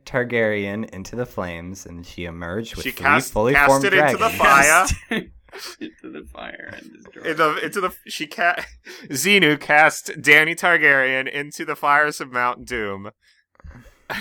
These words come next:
Speaker 2: And then her powers of a Je-, as a Jedi were awakened.
Speaker 3: Right.
Speaker 1: Um,
Speaker 3: With, with her powers combined.
Speaker 2: So she,
Speaker 1: quick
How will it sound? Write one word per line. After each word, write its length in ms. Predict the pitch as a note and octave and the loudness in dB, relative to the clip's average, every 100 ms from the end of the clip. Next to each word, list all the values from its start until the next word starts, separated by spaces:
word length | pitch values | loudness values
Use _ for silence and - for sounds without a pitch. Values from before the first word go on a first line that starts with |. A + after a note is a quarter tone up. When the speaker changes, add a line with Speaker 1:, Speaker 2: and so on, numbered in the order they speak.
| - - - _ _ _ - - - - - - - | -12 -20 -20 _ _ _ -20 -20 -20 -20 -20 -20 -6
Speaker 2:
And 300 | C#3+ D3 C#3+ - | -4 -4 -4 0
then 180 | D#3+ F3+ | 0 0
her 260 | F#3 F3 | -2 -2
powers 480 | E3 D#3 C#3+ D3+ D3+ | -2 0 0 0 -4
of 120 | D3 B2+ | -8 -8
a 60 | |
Je-, 180 | B2+ B2+ | -10 -6
as 180 | A#2 A#2 | -4 -4
a 60 | A2 | -6
Jedi 440 | A2+ A#2+ A2 G2+ | -4 -2 -2 -4
were 180 | F#2+ F#2+ | -6 -10
awakened. 580 | F#2 A#2 A2+ - F#2 F#2+ _ - | -8 -6 -6 -8 -14 -16 _ -8
Speaker 3:
Right. 380 | C#3+ B2 G2 - _ _ - - | -4 -4 -4 -14 _ _ -20 -4
Speaker 1:
Um, 360 | C#3 D3 D3 D3+ | 0 2 4 4
Speaker 3:
With, 220 | D#3+ - | 2 2
with 280 | D#3+ G3+ F#3+ | 4 4 4
her 180 | F3+ D#3 | 0 2
powers 380 | D3+ C#3+ B2+ - | 4 4 2 -6
combined. 640 | B2+ C3 B2 G#2 A2+ A2 _ _ _ _ _ _ _ | -6 -4 -4 -6 -10 -14 _ _ _ _ _ _ _
Speaker 2:
So 240 | - - C3 | -14 -8 -6
she, 200 | - D3 | 0 6
Speaker 1:
quick 420 | B3 - - - | 8 6 -2 -16